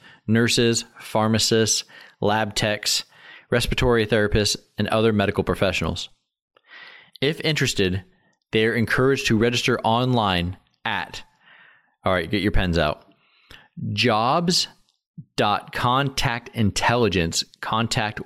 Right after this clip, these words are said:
with a K, dot com, forward slash veteran admin, all one word, forward slash apply, question mark, one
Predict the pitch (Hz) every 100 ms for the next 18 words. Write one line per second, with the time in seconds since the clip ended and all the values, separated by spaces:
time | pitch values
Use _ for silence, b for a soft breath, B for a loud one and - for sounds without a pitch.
0 | - 104 95 90 - 123 90 78 82 b
1 | b b b - - 104 123 - - 120
2 | 87 78 76 - b b b b _ -
3 | - 160 127 - - 90 85 82 - b
4 | b b - 92 113 117 143 143 - -
5 | 120 127 98 87 87 95 - 90 87 107
6 | 117 104 85 85 87 B B B B -
7 | - 165 143 98 - 92 82 76 76 -
8 | b b b _ 110 - - 147 139 90
9 | 80 82 98 _ _ _ - - 131 135
10 | - 156 151 160 170 - - b b b
11 | - 101 104 123 104